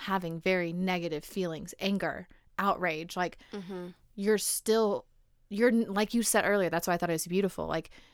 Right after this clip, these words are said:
Speaker 1: by doing that, you're not allowing yourself to feel all the great things in life, like
Speaker 2: Mm-hmm.
Speaker 1: that compassion, that empathy, like, those to
Speaker 2: The
Speaker 1: me,
Speaker 2: good.
Speaker 1: the good.
Speaker 2: The laughter, the joy.
Speaker 1: Yes. And honestly, and I don't mean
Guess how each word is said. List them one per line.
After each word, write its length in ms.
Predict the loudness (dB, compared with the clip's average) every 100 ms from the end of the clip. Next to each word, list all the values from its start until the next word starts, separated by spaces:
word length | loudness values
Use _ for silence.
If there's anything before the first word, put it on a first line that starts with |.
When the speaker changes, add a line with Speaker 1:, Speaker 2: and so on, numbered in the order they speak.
| -2
Speaker 1:
by 160 | 2 2
doing 340 | 2 2 4 2
that, 280 | 0 -2
you're 240 | -6 -2 0
not 400 | 2 2 2 -2 -12 -6
allowing 520 | -4 0 2 2 0
yourself 480 | -4 -2 -2 -2 -4
to 100 | -10
feel 560 | -8 -4 -2 -2 -6 -10
all 160 | -12 -8
the 140 | -10 -10
great 680 | -10 -8 -4 -4 -4 -8 -12
things 240 | -6 -4 -4
in 140 | -4
life, 400 | -4 -6 -8 -6
like 160 | -4 -4
Speaker 2:
Mm-hmm. 60 | -2
Speaker 1:
that 180 | -2
compassion, 560 | -2 -6 -2 -2 -2 -4
that 180 | -4 -4
empathy, 480 | -6 -6 -8 -6 -4
like, 220 | -2 -2 -6 -20 -20 -20 -8
those 440 | 0 2 2 -2 -4
to 120 | 0
Speaker 2:
The 80 | 2
Speaker 1:
me, 120 | 2
Speaker 2:
good. 440 | 4 4 6 4 4
Speaker 1:
the 80 | 4
good. 420 | 6 6 8 8
Speaker 2:
The 60 | 10
laughter, 560 | 12 10 8 6 6
the 120 | 6 4
joy. 640 | 4 4 6 6 4 4
Speaker 1:
Yes. 480 | 2 4 4 4 2
And 160 | 2 4
honestly, 560 | 6 6 4 0 0 0
and 100 | 4
I 120 | 2
don't 260 | 4 2 0
mean 420 | -4 -2 -4 -6